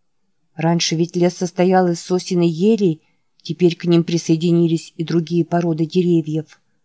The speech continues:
У некоторых были кривые черные стволы, сплошь покрытые наростами.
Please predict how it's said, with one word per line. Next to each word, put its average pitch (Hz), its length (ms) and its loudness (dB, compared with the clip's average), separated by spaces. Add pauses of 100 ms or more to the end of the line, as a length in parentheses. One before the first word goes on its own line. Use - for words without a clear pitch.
(380)
У 147 60 -2
некоторых 165 520 0
были 156 240 0
кривые 165 440 2
черные 165 460 -2
стволы, 170 540 0 (260)
сплошь - 460 -2
покрытые 185 500 0
наростами. 175 800 0